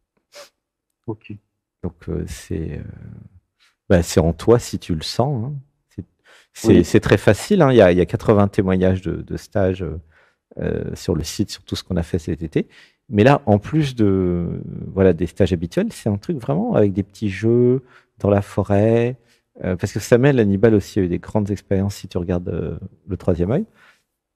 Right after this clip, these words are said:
Speaker 2: euh, de réalisation du soi, d'é-, d'éveil du cœur et aussi de, de clairvoyance. C'est pour ça qu'on a, on est très,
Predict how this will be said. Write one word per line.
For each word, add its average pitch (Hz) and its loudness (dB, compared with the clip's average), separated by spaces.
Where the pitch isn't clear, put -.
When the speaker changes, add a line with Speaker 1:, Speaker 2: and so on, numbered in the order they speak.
Speaker 2:
euh, 90 -6
de - -6
réalisation 90 2
du 90 -8
soi, 202 -2
d'é-, 104 -4
d'éveil 98 -2
du 92 -10
cœur 175 -2
et 196 2
aussi 160 -4
de, 98 -2
de 120 6
clairvoyance. 120 2
C'est - -18
pour 98 -8
ça 156 -6
qu'on 123 -6
a, - -10
on 98 -4
est 95 -6
très, 135 -6